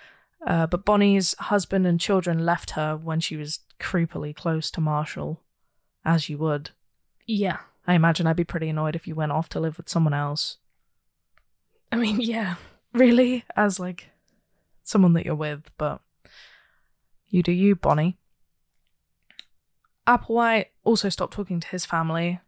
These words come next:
Speaker 1: 'cause Nettles was his soulmate and he didn't need anyone else. They kind of just heavily depended on one another.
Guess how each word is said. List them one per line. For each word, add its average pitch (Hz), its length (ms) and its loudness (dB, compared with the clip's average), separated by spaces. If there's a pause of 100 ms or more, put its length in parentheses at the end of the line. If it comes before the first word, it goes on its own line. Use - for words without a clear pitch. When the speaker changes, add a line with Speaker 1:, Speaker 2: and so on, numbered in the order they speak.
(140)
Speaker 1:
'cause 175 360 0
Nettles 175 360 4
was 160 120 -6
his 165 140 -8
soulmate 160 520 0
and 175 120 2
he 165 60 4
didn't 156 360 -2
need 160 260 -4
anyone 156 280 -6
else. 160 300 -6
They 175 120 -2
kind 165 180 2
of 160 100 -2
just - 200 -10 (340)
heavily 156 440 2
depended 156 440 -4
on 147 140 -4
one 147 120 -8
another. 147 380 -8